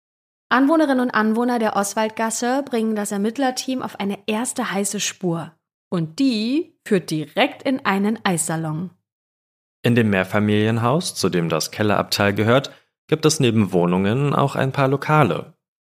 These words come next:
Speaker 2: Unter anderem den Eissalon Schleckeria. Der ist direkt über dem Kellerabteil Nummer sechs. Die Besitzerin der Schleckeria heißt Esti Balis und ist zweiunddreißig Jahre alt.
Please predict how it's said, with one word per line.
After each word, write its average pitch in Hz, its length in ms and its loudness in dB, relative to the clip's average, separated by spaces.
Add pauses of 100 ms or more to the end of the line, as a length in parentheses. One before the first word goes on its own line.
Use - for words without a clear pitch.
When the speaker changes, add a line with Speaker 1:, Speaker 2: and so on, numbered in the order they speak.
(120)
Speaker 2:
Unter 110 260 0
anderem 107 520 0
den 120 240 -2
Eissalon 101 640 0
Schleckeria. 98 760 -2 (680)
Der 156 260 2
ist 143 280 0
direkt 135 300 -2
über 123 160 0
dem 117 160 -2
Kellerabteil 107 600 -2
Nummer 90 280 2
sechs. - 560 -2 (720)
Die 82 180 -4
Besitzerin 87 640 -2
der 82 120 0
Schleckeria 98 720 0 (280)
heißt 110 400 -2
Esti 113 280 -4
Balis 95 580 0
und 101 220 -2
ist - 260 -2
zweiunddreißig 135 600 0
Jahre 117 260 2
alt. - 340 -8